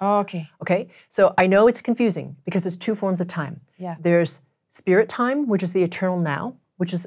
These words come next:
Speaker 2: the level at which everything on spirit level happens. And then there's what we call linear time,
Speaker 1: Yeah.
Speaker 2: which our minds try to use to understand past, present, future.
Speaker 1: Mm-hmm.
Speaker 2: Okay?
Speaker 1: Mm-hmm.
Speaker 2: So I know this might be confusing 'cause it's, I'm,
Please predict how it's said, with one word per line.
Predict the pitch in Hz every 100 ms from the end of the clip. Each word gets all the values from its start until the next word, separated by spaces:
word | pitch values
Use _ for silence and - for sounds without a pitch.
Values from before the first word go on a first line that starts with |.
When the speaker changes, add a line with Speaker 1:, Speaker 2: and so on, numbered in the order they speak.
| -
Speaker 2:
the | 160 170
level | 160 165 196 202
at | 175
which | 170 - -
everything | 160 180 190 196
on | 185
spirit | - 180
level | 170 165
happens. | 160 143 - 139 - _ _ _ _ -
And | 175 160
then | 208 226
there's | 208 180
what | 170 156
we | 170 254
call | - 165 156 - -
linear | 175 202 196
time, | 175 151 - 139
Speaker 1:
Yeah. | 185 160
Speaker 2:
which | 175 180
our | 170
minds | 165 170 175 196 226 -
try | - 208
to |
use | 196 214 196 180
to | -
understand | 160 156 175 165 -
past, | - 180 180 180 _ _
present, | 185 175 - -
future. | - 170 151 - -
Speaker 1:
Mm-hmm. | 190 190 175
Speaker 2:
Okay? | 196 247 -
Speaker 1:
Mm-hmm. | 180 185
Speaker 2:
So | 175 196
I | 175 185
know | 208
this | 233
might | 233 233
be |
confusing | 214 196 202 190 156
'cause | 139 151 -
it's, | 165 - - _ _ _ _ -
I'm, | 180 175 160